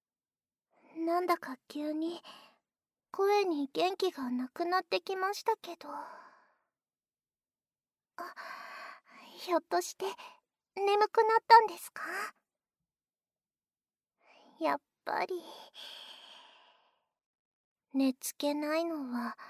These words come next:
おちんぽが硬くなってたせいだったんですね。いえいえ、謝らなくてもいいですよ。原因が分かってよかったです。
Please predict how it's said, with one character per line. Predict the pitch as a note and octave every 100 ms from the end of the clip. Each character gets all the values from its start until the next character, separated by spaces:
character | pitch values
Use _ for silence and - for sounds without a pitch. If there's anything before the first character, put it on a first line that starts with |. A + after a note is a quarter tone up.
| - _ _ _ _ _ _ _ _ D4+
お | C#4+
ち | - D4+
ん | E4+
ぽ | F4
が | D4 A3+ A3+
硬 | - C#4 D#4 D#4+
く | -
な | F#4 F#4+
っ |
て | - A4
た | D#4
せ | - D#4+ F#4
い |
だ | G4
っ | -
た | D4+
ん | C4+
で | B3+
す | - -
ね。 | - F#4+ G4+ G#4 - - _ _ _ _ _ _ _ _ _ _ _ _ _ _ _ _ _ _ -
い |
え | E4+
い | B4+ G#4 F4 G#4 A#4+ F#4+
え、 | F4+ - - - - - - - - F#4 F#4
謝 | F#4
ら | F#4+ G#4
な | G#4+
く | -
て | G4+
も | E4 D4
い | F4
い | G4
で | A#4
す | - D4+
よ。 | D4 F4+ G4+ G4+ - - - - - - - _ - - - C4
原 | B3+
因 | C4 C#4 D4 D4
が | D4+ D#4
分 | D#4
か | - F4+
っ | -
て | E4
よ | B3 C4+
か | - C5+
っ | -
た | G4+
で | F4+
す。 | - -